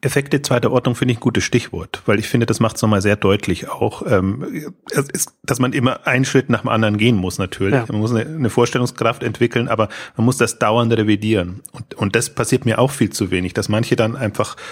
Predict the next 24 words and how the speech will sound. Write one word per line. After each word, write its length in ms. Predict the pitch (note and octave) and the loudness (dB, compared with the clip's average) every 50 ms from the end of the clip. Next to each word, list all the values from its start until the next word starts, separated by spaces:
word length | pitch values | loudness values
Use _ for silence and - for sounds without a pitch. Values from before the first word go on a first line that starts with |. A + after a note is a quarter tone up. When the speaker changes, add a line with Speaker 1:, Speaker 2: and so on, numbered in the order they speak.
| - - | -16 -6
Speaker 1:
sagen, 280 | - - G#2+ G#2 G#2+ | -2 0 0 0 -2
okay, 460 | G#2 G#2 - - - C3 C#3+ D3 - - _ | -4 -6 -2 0 2 2 2 2 -2 -4 _
das 300 | - A#2+ A#2+ - - _ _ | 0 0 0 -2 -6 _ _
ist 120 | - C3 - | 0 2 2
es 140 | D#3+ C#3 | 2 4
jetzt, 340 | - D#3 D#3+ D#3+ - - - | 4 2 2 2 -2 -6 -6
ich 140 | - - - | -4 -4 -2
habe 120 | A#2 - | -2 -2
jetzt 280 | A#2+ - - - - - | -2 -2 -2 -4 -2 0
bei 120 | A2+ G#2+ A#2+ A2 A2 A2+ - - | 0 0 0 0 -4 -8 -10 -12
zweitausendfünf, 1400 | - - - A#2 A2 - A#2+ A2 G#2 - A2 G#2 - - - - A#2 G2 G2 G2 F#2+ - - - C#3 D#3+ - G#2 - | -6 -2 -2 -2 0 0 0 -2 -2 -2 -6 -8 -6 -4 -2 0 0 0 0 -2 -4 -6 -4 -2 -2 -2 -2 -4 -2
sag 140 | - C3+ B2 | -2 -2 -2
ich 100 | C3+ C3+ | 0 -2
jetzt 160 | - C3+ - | -2 -2 0
mal, 400 | C3 A#2+ A#2+ B2 C3+ D#3 D#3+ - - | 0 2 2 2 0 -2 -4 -4 -4
beschlossen, 540 | - A#2 - A#2+ A#2 B2+ - - - D#3+ C#3+ - | -4 -2 0 2 2 2 0 -2 -4 -4 -4 -4
<laughs> 60 | - | -6
so 280 | - - - - D#3 - | -8 -6 -4 -4 -2 0
wird 160 | - C3+ - | -2 0 2
die 120 | B2 A#2 | 2 2
Welt 260 | A#2 A2+ A2 A2+ A2+ - | 2 2 0 0 -2 -4
sein 240 | - F3 F#3+ G#3 | -2 0 0 0
in 140 | G3 G3+ E3 | 0 -2 0
Zukunft 500 | - E3 - - - C#3 B2 C3+ - - | 0 0 0 0 0 -2 -2 -4 -8 -10